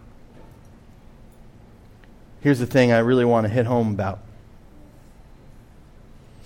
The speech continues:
We're praying that all the sermons,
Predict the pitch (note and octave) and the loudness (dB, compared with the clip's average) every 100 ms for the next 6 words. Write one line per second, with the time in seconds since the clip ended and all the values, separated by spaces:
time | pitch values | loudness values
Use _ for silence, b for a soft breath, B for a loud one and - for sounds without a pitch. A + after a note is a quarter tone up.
0 | b - E3 E3+ F#3+ F3+ D3 C3+ C3 C#3+ | b 4 4 6 8 8 8 6 8 10
1 | D#3 D3+ C3+ - E3+ D#3 D#3+ E3 E3+ - | 10 10 6 2 6 6 6 2 -2 -10
2 | - - | -20 -20